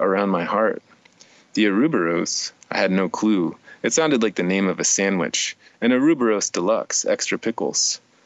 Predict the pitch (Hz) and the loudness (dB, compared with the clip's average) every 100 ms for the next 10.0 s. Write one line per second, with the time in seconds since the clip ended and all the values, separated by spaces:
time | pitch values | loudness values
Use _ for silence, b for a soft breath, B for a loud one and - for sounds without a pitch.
0 | b - 117 135 123 95 101 104 120 165 | b -2 0 2 2 2 2 0 2 0
1 | - _ _ _ _ - 113 139 104 92 | 0 _ _ _ _ -2 0 2 0 2
2 | 117 135 85 - _ _ _ _ - - | 0 0 -2 -4 _ _ _ _ -20 -18
3 | - - 107 123 120 110 92 - 117 120 | -8 0 2 2 0 -2 -4 0 0 0
4 | - 69 53 - B - 117 117 110 113 | 0 -2 -4 -12 B 0 2 4 4 4
5 | 135 131 - 131 110 107 95 90 b b | 2 0 0 0 2 2 0 -2 b b
6 | 110 104 95 98 110 123 107 90 - 85 | -2 -2 -2 0 4 6 4 2 -2 -4
7 | 85 - 87 - 71 - - B B - | -4 -2 -2 0 -2 -4 -8 B B -4
8 | 104 - - - - 143 - 135 131 127 | 0 0 -2 -4 0 0 2 2 2 2
9 | - - - - 110 - 107 107 - | 0 0 0 0 0 0 0 2 0